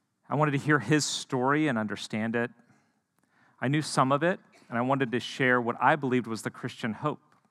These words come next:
and what it had to say to him. But basically,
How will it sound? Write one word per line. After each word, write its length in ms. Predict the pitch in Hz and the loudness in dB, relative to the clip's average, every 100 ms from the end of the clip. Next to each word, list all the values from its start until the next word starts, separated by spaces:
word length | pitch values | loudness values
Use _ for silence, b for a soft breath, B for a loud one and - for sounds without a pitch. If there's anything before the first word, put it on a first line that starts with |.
| - | -8
and 80 | 113 | -2
what 120 | 123 | 0
it 60 | |
had 180 | 123 131 | 2 0
to 80 | 120 | 0
say 260 | - 139 147 | -4 -4 -4
to 80 | |
him. 220 | 120 85 - _ _ _ _ _ _ _ _ _ _ _ _ _ _ _ _ _ _ _ _ | -6 -12 -18 _ _ _ _ _ _ _ _ _ _ _ _ _ _ _ _ _ _ _ _
But 120 | 135 127 | 0 6
basically, 580 | 208 214 214 - 165 | 6 6 2 4 4